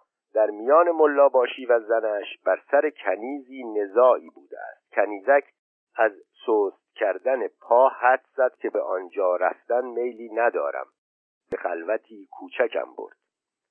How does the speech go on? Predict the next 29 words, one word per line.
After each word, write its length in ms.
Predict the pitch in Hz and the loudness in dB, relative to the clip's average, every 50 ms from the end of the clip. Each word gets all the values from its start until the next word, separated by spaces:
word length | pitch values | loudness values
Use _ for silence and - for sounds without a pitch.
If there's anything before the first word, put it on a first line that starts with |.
| _ _ _ _ _ _ _ _ _ _ _ _ _ _ _ _ _ _ _ _ - | _ _ _ _ _ _ _ _ _ _ _ _ _ _ _ _ _ _ _ _ -14
کار 400 | - - 160 170 185 185 185 185 | -6 2 4 6 8 8 6 6
به 240 | - - 151 - - | 4 0 -6 -6 -4
اشکال 440 | 127 - - - - 170 170 156 139 | -6 -6 -6 -2 2 2 4 4 2
خلاصی 720 | - - - 117 117 117 110 104 - _ - 160 165 - | 0 0 0 2 2 4 2 2 0 _ -10 -6 -4 -2
از 240 | 87 113 110 107 - | -2 -2 -4 -2 0
دست 320 | 135 135 135 - _ - 139 135 - | 0 0 0 0 _ -14 -14 -10 -4
کنیزک 480 | - 123 104 107 101 95 98 117 107 - - | -2 -2 -2 -2 -4 -2 0 -2 -2 -2 -6
رسید. 320 | 87 80 - _ _ - _ - - | -16 -16 -16 _ _ -20 _ -6 0
چون 140 | 156 151 151 | 0 0 0
پیش 260 | - - 175 147 - | -2 -10 -6 0 0
از 180 | 123 113 110 113 | 0 0 0 -2
من 160 | 117 110 107 | -4 -4 -4
می‌رفت 480 | 107 107 110 110 123 139 147 - - 120 | -6 -6 -2 0 2 2 2 0 -2 -10
رویم 340 | 117 135 147 147 139 135 | -6 0 2 4 4 4
را 140 | 123 127 123 | 4 4 4
نمی‌دید. 440 | 123 127 123 107 95 85 _ 85 _ _ | 2 0 -4 -4 -6 -12 _ _ _ _
ترسیدم 540 | - 113 101 - _ - 139 123 117 101 95 | -2 -2 -2 -2 _ -6 0 0 0 0 0
که 140 | - 107 - | -4 -4 -4
اگر 260 | 110 104 110 104 107 | -2 0 0 0 0
با 220 | 101 98 104 107 | 0 0 0 2
من 220 | 107 120 143 143 123 | 2 2 2 0 0
داخل 380 | - 104 98 - - 110 104 | 0 0 0 0 -2 -4 -4
اتاق 440 | 98 - - 95 - - 104 98 - - | -4 -6 -8 -6 -2 0 0 0 0 -2
شود 320 | - 113 113 131 156 160 - _ _ - | -2 0 2 4 2 2 2 _ _ -4
پرده 320 | - 104 101 107 110 127 | -4 -4 -2 -2 -2 -2
از 180 | 113 107 98 98 | -2 -2 -2 -4
روی 260 | 101 107 101 95 92 | -10 -12 -12 -12 -12
کار 400 | - - - 127 127 127 131 127 | -12 -6 0 2 4 6 6 4
برافتد. 600 | - - 123 117 104 90 76 - _ - 64 62 | 2 2 0 0 0 0 -4 -8 _ -14 -14 -14